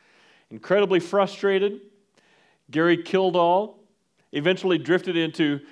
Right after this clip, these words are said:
relative obscurity, and eventually in nineteen ninety-four, at the age of fifty-two,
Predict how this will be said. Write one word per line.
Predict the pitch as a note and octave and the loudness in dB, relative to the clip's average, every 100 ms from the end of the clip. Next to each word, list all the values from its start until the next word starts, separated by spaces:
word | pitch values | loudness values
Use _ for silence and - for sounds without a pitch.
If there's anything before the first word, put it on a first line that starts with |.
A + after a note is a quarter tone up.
| - | -8
relative | F3+ G3 F#3+ F3 C3+ - _ - | -2 0 0 0 -4 -8 _ -10
obscurity, | C3+ B2+ - - D#3+ D#3+ D#3+ F3+ | -8 -8 -12 -4 0 2 2 0
and | F3 C#3 C#3 | -2 -6 -6
eventually | C#3 F3+ F3+ F3 | -4 -4 -2 -2
in | D#3 D3+ | -2 0
nineteen | D#3 D#3+ D#3+ D3+ | -2 -4 -6 -6
ninety-four, | D3 D3 C#3+ C#3 - E3+ F#3 | -4 -4 -4 -6 -2 0 0
at | D#3+ | -2
the | D#3 D3 | -2 -2
age | D3+ D3 | -2 -2
of | C#3+ | -6
fifty-two, | - F3 E3+ D3+ C3 - F3+ D#3+ E3 | -6 -8 -6 -8 -8 -2 2 2 -2